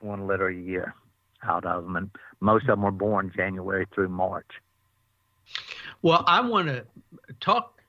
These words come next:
Speaker 2: to you about, or Chris maybe wants to take that and run with it, uh, just in a minute about the,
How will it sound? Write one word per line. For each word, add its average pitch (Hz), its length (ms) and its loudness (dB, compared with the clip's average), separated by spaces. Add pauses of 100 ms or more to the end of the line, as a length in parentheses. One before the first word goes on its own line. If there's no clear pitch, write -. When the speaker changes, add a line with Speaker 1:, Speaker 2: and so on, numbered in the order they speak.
Speaker 2:
to 147 80 -2
you 131 220 0
about, 131 420 -2
or 127 100 -2
Chris 147 460 0
maybe 135 280 2
wants 131 360 0
to - 120 -12
take 117 300 0
that 135 220 2
and 131 200 2
run 131 200 4
with 131 260 4
it, 139 200 2
uh, 127 180 2
just 139 400 2
in 131 120 6
a 127 60 6
minute 131 560 4
about 135 540 4
the, 139 180 -4